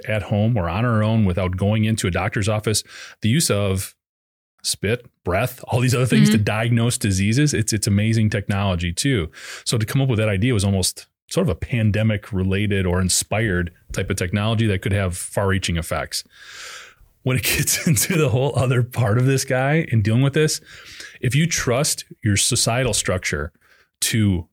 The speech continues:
Speaker 1: penalize somebody and put them into prison for a given amount of time, I think you also have to have a certain amount of trust that when they say,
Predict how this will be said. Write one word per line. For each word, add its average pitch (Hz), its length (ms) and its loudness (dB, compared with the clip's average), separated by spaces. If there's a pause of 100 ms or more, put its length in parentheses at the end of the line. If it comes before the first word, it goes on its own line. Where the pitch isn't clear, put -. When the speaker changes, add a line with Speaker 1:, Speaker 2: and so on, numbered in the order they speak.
Speaker 1:
penalize 123 480 0
somebody 131 400 0
and 92 240 -2
put - 220 -4
them 131 180 0
into 117 300 0
prison 113 340 0
for 104 140 -2
a - 20 0
given 104 220 0
amount 110 160 2
of 104 80 -2
time, 110 180 0
I 92 60 0
think 104 240 -2
you 95 120 0
also 123 380 0
have 101 300 -2
to 107 100 0
have 98 160 0
a 90 60 -2
certain 110 280 0
amount 110 200 2
of 90 100 -2
trust 104 380 -2
that 92 80 0
when 90 100 0
they 104 140 2
say, 101 400 0